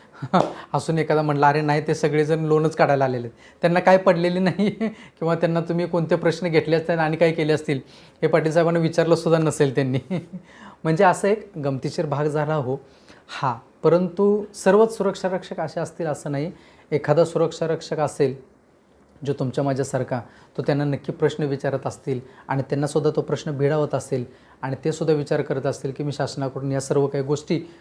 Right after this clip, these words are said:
कशा करून घेता येत येतील. मित्रांनो, अशा बऱ्याचशाच गोष्टी आहेत आणि बरेचसेच आपले विषय आहेत.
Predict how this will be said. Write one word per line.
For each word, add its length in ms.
कशा 200
करून 300
घेता 240
येत 220
येतील. 200
मित्रांनो, 500
अशा 220
बऱ्याचशाच 420
गोष्टी 320
आहेत 260
आणि 380
बरेचसेच 340
आपले 200
विषय 280
आहेत. 300